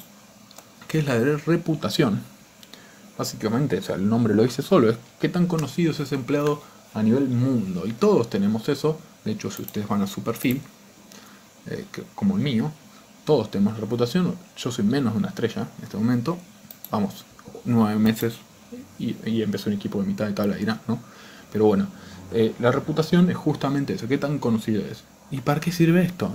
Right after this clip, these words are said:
Ustedes dirán, bueno, dos empleados que tengan la misma cantidad de estrellas de calificación,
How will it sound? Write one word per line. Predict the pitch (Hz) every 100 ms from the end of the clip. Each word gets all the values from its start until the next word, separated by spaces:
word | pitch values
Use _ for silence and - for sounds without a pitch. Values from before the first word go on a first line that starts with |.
| 113 -
Ustedes | 107 107
dirán, | 120 147 104 98 - - -
bueno, | 120 98 - - - -
dos | 127 208 -
empleados | 170 123 117 117 98 90 - - - - - - -
que | 110
tengan | 104 143 113 98 101 - - -
la | 107 120
misma | 185 175 156
cantidad | 113 104 135 147
de |
estrellas | 127 - 131 104 110 107 - - - - - - -
de | 113 135
calificación, | 151 123 113 113 120 165 156 156